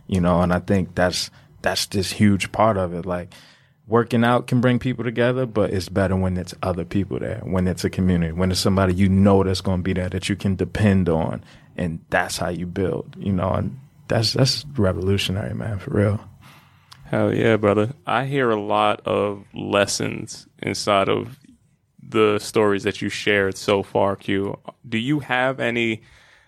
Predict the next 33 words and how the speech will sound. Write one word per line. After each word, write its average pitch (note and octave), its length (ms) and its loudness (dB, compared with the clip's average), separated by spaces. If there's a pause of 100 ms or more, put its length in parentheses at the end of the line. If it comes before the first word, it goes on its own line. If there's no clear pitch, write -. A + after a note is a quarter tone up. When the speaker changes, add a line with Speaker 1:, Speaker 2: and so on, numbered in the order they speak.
(200)
Speaker 2:
things B2 360 2
in A2+ 80 2
particular A2 680 0
that G#2 160 0
stick G#2+ 300 -4
out G#2+ 400 0 (220)
to - 140 -2
you G#2 320 0
that G#2 160 2
kinda G#2 240 -2
help G#2 380 0
shape G#2+ 340 0
this, G#2+ 300 0
this G#2+ 200 -4
mindset G#2 420 2
that - 120 -4
you A2 80 -4
came A2 220 0
across? A2 480 0
Like, G#2+ 160 -4
do G#2+ 60 -8
you A2+ 100 -4
have A2 160 0
a G2+ 40 0
lesson G2+ 440 0
in G2+ 100 -4
particular G#2 520 -2
that G2 180 -6
you - 80 -10
carry G2 260 0
with F#2+ 260 -4
you G2 180 -2
and F#2+ 160 -6